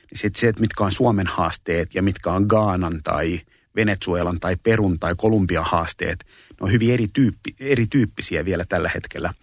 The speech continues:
Mut jos koulu on hyvä vain niille, mitkä ovat – koulussa hyviä, niin se on ongelmallinen, koska se lisää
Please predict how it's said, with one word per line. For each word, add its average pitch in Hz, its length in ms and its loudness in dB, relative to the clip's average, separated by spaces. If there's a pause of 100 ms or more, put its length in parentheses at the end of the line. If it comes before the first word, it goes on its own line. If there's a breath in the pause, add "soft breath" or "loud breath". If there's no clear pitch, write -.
(320 loud breath)
Mut 101 140 -2
jos 107 180 2
koulu 135 520 2 (120)
on 107 240 2
hyvä 113 380 2 (340)
vain 110 300 2
niille, 113 320 0
mitkä 85 380 -4
ovat – 87 420 -2 (340)
koulussa 98 560 0
hyviä, 90 380 0 (1400)
niin - 100 -4
se 107 120 2
on 101 120 4
ongelmallinen, 90 720 2
koska 92 260 -4
se 101 160 -2
lisää 92 500 2